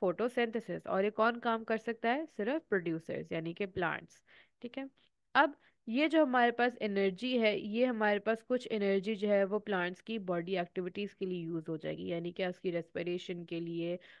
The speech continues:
उसकी, अ, डिफरेंट जो मेटाबॉलिक एक्टिविटीज़ हैं, उसका transport of food, transport of water, इन सब चीज़ों के लिए जो है वो थोड़ी-थोड़ी एनर्जी जो है वो यूज़ होती रहेगी और थोड़ी-थोड़ी एनर्जी जो है वो dissipate होती रहेगी in the form of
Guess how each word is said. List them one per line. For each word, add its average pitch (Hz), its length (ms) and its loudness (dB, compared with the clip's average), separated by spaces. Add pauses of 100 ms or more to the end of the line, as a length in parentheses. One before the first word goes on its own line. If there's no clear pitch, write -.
उसकी, 185 520 0
अ, 175 180 2
डिफरेंट 196 500 0
जो 190 220 2
मेटाबॉलिक 180 640 0
एक्टिविटीज़ 180 760 -4
हैं, 175 260 -4
उसका 180 240 -4
transport 185 640 0
of 180 100 2 (100)
food, 185 360 2
transport 180 360 -2
of 180 140 0
water, 180 200 -2
इन 226 140 -6
सब 311 200 -4
चीज़ों 208 280 -4
के 196 120 -6
लिए 180 140 -2
जो 180 120 -4
है 170 60 0
वो 175 220 -4 (120)
थोड़ी-थोड़ी 202 360 -2
एनर्जी 170 360 -4
जो 170 140 -6
है 160 100 -2
वो 247 220 0 (320)
यूज़ 247 260 4
होती 240 200 4
रहेगी 208 340 2 (260)
और 214 80 2
थोड़ी-थोड़ी 247 400 2
एनर्जी 208 380 0
जो 202 100 -2
है 196 140 4
वो 208 140 0
dissipate 196 580 0
होती 190 220 -2
रहेगी 175 320 -4
in 170 60 -8
the 180 120 -4 (100)
form 170 320 0
of 262 60 -10